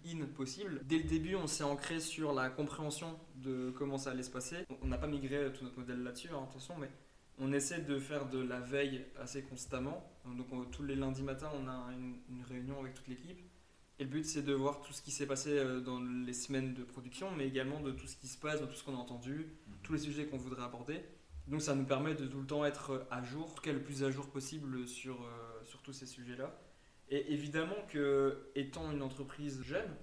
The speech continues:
Speaker 1: on tend à suivre le modèle de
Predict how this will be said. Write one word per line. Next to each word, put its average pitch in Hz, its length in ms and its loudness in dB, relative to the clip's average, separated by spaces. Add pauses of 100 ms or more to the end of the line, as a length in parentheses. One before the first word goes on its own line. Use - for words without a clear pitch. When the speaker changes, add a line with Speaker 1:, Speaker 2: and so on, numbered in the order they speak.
(760)
Speaker 1:
on 131 340 0 (160)
tend 175 280 2
à 127 180 4
suivre 147 460 -4
le 135 80 4
modèle 143 420 2
de 131 380 4